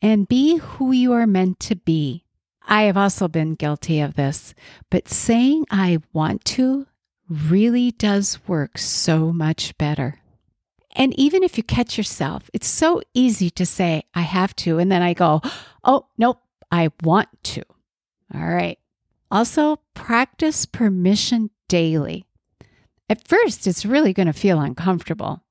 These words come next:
or even odd to give yourself permission daily. But the more you practice, the easier it will be to start. Start by making a list of everything that you would do if you gave yourself permission.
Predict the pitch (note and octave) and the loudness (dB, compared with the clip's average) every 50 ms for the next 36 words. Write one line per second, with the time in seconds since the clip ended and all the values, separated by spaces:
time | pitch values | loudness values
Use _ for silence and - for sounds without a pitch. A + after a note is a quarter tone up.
0 | _ _ - G#3 - - C4+ C#4 A3+ F#3 - - - - F3 E3+ F3 E3+ E3 - | _ _ -4 -2 2 2 2 2 2 0 -2 -4 -8 -4 -2 0 0 0 -2 -4
1 | - F#3+ - _ _ _ - - G#3+ F3 - G#3+ A3 G#3 A3 F3 D#3+ - - F#3+ | -6 -12 -16 _ _ _ -6 -6 -4 -2 0 0 0 2 0 0 -2 -2 -2 -4
2 | D3+ C#3+ - - - - D#3+ D#3+ E3+ F#3 F#3 - - F3+ E3 E3+ - - E3+ E3 | -4 -4 -4 -8 -6 -4 -2 2 2 2 2 2 0 -2 -2 -2 -2 0 0 2
3 | D#3+ D#3+ F3 - E3+ - - _ _ _ _ _ - - - - - - - - | 2 0 -2 -4 -8 -12 -14 _ _ _ _ _ -20 -20 -20 -18 -10 -8 -8 -6
4 | - G3 F#3 F#3+ F#3+ G3+ A3 B3 C#4+ D#4+ E4+ F4+ E4+ - - A#3+ A3+ A3 A3 _ | -2 -2 -2 0 2 2 4 4 4 4 4 2 2 0 -2 -2 0 -2 -2 _
5 | - D#3+ D3+ - - - - - - F#3+ G3 G3+ - - A3+ A3 G#3 F#3+ - - | -6 -8 -6 -6 -6 -6 -6 -2 0 0 0 0 -2 -2 -2 -2 -2 -2 -4 -4
6 | F3+ F3 E3+ F3 E3+ E3 E3 D#3+ - - - D3+ D3+ - - - _ _ _ _ | -4 -2 -2 -2 -2 -2 -4 -6 -6 -8 -8 -6 -6 -8 -8 -12 _ _ _ _
7 | _ _ _ - - _ _ - - - - - - - A#3+ A3+ C4+ D#4+ - - | _ _ _ -20 -20 _ _ -12 -8 -6 -6 -6 -2 0 0 2 2 0 2 2
8 | G4 F4 C#4 A#3 G#3 G3+ - - A3 A3 - - E3+ F3 F3+ F3+ F3 - - F3+ | 4 4 4 4 2 2 2 0 0 0 0 -2 -2 0 0 0 0 0 -2 -4
9 | E3+ - _ - G#3+ A#3+ A#3+ A3+ G#3 F#3+ - - E3 D#3 D#3 D#3 F3 _ _ _ | -4 -4 _ 0 0 2 2 2 0 0 0 0 -2 0 -2 -4 -6 _ _ _
10 | _ _ _ - F3 - - G#3 F#3 A#3+ B3+ D#4+ F4 - - - G#3 F#3+ E3+ E3+ | _ _ _ -6 -6 -4 -2 0 2 2 4 2 2 0 0 2 2 2 2 2
11 | - - G#3 - - G#3 - - - E3 D#3+ D#3+ F#3+ A3 G#3+ - - - D3+ D3 | 0 -2 -6 -6 -6 -6 -8 -4 -4 -4 -2 0 -2 -2 -2 -4 -4 -4 -4 -6
12 | - - _ - - A#3+ B3 C#4 D#4 D#4 - - A3 F3+ D#3 E3 - | -6 -10 _ -6 -4 0 2 2 2 0 0 -2 -2 -4 -4 -6 -12